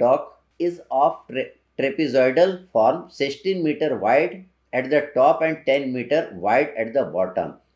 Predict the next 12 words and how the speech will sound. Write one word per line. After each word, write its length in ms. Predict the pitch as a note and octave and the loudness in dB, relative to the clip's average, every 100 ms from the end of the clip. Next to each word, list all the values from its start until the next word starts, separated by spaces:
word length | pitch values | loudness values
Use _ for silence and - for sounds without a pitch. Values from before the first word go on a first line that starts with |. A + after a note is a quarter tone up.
| - | -6
and 140 | F3+ | -6
six 340 | F3+ F3 E3 C#3+ | -6 -10 -10 -8
meter 280 | C3 D3 D3+ | -4 -2 -2
deep।" 300 | - - - | -2 -8 -8
इसके 240 | C#3+ F3 | -6 -2
डायमेंशन 520 | C#3+ B2+ B2+ B2 A#2+ | 0 0 -4 -6 -6
दिया, 160 | G#2+ G#2 | -2 -2
ऊपर 280 | A2+ C#3+ C#3 | -2 -4 -4
कितना 300 | D3 - C#3 | -4 -4 -2
दिया, 180 | C#3+ | 0
सोलह 360 | C3 - A2 C#3+ | -2 -4 0 0
दिया, 280 | D3 D#3+ | 0 -2